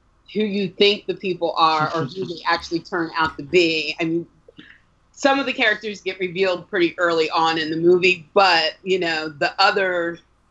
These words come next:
Speaker 1: two or three that are left, you just don't know who they are from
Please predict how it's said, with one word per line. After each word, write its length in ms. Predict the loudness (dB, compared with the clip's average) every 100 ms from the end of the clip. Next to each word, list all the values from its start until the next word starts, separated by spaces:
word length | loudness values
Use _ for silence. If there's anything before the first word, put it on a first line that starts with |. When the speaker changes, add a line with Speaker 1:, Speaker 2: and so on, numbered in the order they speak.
| _ _ _ -6
Speaker 1:
two 220 | 2 2
or 140 | 2
three 380 | -4 -6 -2 0
that 160 | 0 -2
are 140 | -2
left, 440 | 0 2 2 -2 -10 _ _ _ _ _ _ _ _ _
you 140 | -6 -2
just 420 | -4 -4 -14 2
don't 280 | 2 2 -2
know 200 | -2 -2
who 200 | -4 -4
they 200 | 0 0
are 380 | 0 -4 -6 -6
from 340 | -4 -4 -6